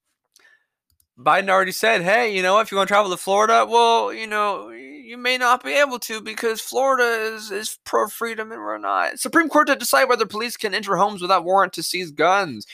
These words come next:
They already do that in Australia. Now they're wanting to do it worldwide. This is the new world order. It's here. They're admitting it. They're admitting how they're gonna do it. But you know what? Like I said in the last episode,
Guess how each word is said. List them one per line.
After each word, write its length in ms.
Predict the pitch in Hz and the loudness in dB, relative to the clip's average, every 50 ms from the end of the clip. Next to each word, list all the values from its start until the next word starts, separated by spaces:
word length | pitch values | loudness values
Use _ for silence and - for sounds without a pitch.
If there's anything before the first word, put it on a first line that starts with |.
| - - - _ | -20 -20 -4 _
They 100 | 147 175 | 2 4
already 220 | 214 226 226 208 | 4 4 2 0
do 140 | 185 202 233 | -4 -2 0
that 160 | 226 226 202 156 | 2 4 4 4
in 120 | 185 214 | 4 4
Australia. 880 | 208 202 208 - - - - 180 208 233 233 214 180 151 131 110 107 107 - - - - - | 4 4 4 2 -2 -2 0 2 4 4 4 4 4 4 4 4 2 0 -2 -10 -18 -4 -2
Now 100 | 170 202 | 0 2
they're 120 | 202 208 | 2 4
wanting 260 | 196 208 208 208 202 | 2 2 2 0 -4
to 120 | 175 196 185 | -8 -4 0
do 80 | 196 | 0
it 100 | 202 180 | 0 0
worldwide. 880 | 151 160 180 175 151 139 156 156 156 143 139 123 113 101 98 95 92 - _ _ _ _ _ _ | 2 0 0 0 2 4 4 6 6 6 6 4 4 2 2 0 -4 -6 _ _ _ _ _ _
This 240 | 180 214 226 - 240 | 0 0 2 4 4
is 240 | 233 233 214 190 190 | 2 2 2 0 -6
the 80 | 208 | -6
new 220 | 196 185 185 185 180 | -4 -2 -2 -2 0
world 260 | 175 180 180 170 170 | 0 0 2 2 4
order. 460 | 170 165 160 135 117 107 95 - - _ - - _ | 4 4 4 4 2 0 -2 -2 -6 _ -20 -6 _
It's 220 | 151 151 147 - | 0 0 2 0
here. 400 | - 160 156 165 175 180 - 254 - _ _ _ - | 0 0 0 2 0 0 -2 -4 -8 _ _ _ 0
They're 120 | 147 143 | 2 2
admitting 440 | 131 127 123 123 135 143 151 156 175 | 2 0 0 -2 0 0 0 0 0
it. 260 | 196 226 - - 147 | 0 0 0 -2 -2
They're 120 | 143 147 143 | -2 0 0
admitting 280 | 147 147 139 131 120 | 2 0 -2 -2 -4
how 240 | 110 117 123 143 156 | -4 0 0 2 2
they're 120 | 160 165 | 2 2
gonna 240 | 151 160 151 147 143 | 0 0 0 0 -2
do 200 | 135 156 160 170 196 | 0 -2 0 2 2
it. 160 | 247 247 - | 2 2 0
But 220 | 185 175 - - | -4 -4 -4 -4
you 60 | 147 | -4
know 240 | 147 147 156 180 185 | -4 -2 0 0 0
what? 380 | 160 143 143 165 208 247 - - _ _ _ - - - _ _ - | 0 2 4 4 4 4 2 -2 _ _ _ -20 -20 -20 _ _ -2
Like 240 | 143 143 143 139 | 0 0 0 0
I 80 | 147 143 | -2 -2
said 200 | 135 - 160 156 | -2 -2 -4 -4
in 60 | 147 | -4
the 100 | 135 113 | -4 -2
last 340 | 110 117 127 143 160 - - | 0 2 2 2 0 -2 -2
episode, 600 | 170 170 - 190 185 - 208 208 220 226 214 185 | -4 -4 -4 -8 -8 -4 -2 0 0 -2 -4 -6